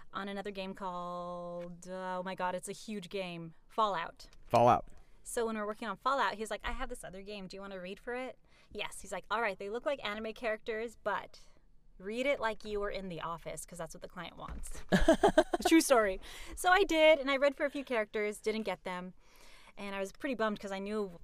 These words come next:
Speaker 1: what it was already. I was like, "This is the game that looks like another game, and
Speaker 2: Mm-hmm.
Speaker 1: I wanna be in it real bad." So, uh, so I got a few more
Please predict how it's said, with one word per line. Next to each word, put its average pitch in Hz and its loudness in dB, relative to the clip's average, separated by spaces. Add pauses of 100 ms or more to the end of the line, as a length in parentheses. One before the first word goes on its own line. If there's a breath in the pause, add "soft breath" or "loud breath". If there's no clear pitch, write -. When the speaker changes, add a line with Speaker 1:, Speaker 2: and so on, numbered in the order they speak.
(140)
Speaker 1:
what 175 -8
it - -8
was 190 -6
already. 165 -2
I 170 -4
was 170 -8
like, 165 -10
"This 240 -10
is 311 -12
the 262 -4
game 214 -8
that 180 -8
looks 196 -8
like 175 -8
another 202 -12
game, - -14
and 120 -2
Speaker 2:
Mm-hmm. 117 0
Speaker 1:
I 226 -2
wanna 175 -2
be 190 -8
in 226 -4
it 170 -2
real 220 -2
bad." 170 -8 (360 loud breath)
So, 196 0
uh, 185 0 (400 loud breath)
so - -6
I 214 -4
got 240 0
a 254 -2
few 254 -4
more 240 -4